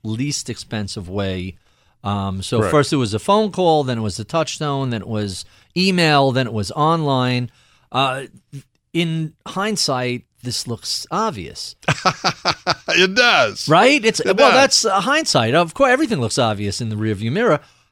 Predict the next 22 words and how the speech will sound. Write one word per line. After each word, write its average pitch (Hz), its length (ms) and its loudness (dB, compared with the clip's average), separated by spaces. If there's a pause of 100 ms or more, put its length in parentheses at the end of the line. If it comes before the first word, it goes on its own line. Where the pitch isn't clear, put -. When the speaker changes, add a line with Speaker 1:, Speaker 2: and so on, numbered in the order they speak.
Speaker 1:
How 214 680 2 (880)
groundbreaking 156 720 2
was 139 160 0
the 143 140 2
idea, 143 420 0
"We 123 220 -4
have 120 340 -8
to 117 100 -6
steer 110 360 -8
clients 104 640 -6
to 98 340 -4 (300)
the 110 100 -4
least 101 300 -4
expensive 95 460 -6
way 92 140 -4
to 87 120 -8
execute"? 82 540 -12 (120)
Speaker 2:
Well, 131 200 0 (180)
when, 151 360 0
when 151 180 4
we 160 140 4
started 139 720 -2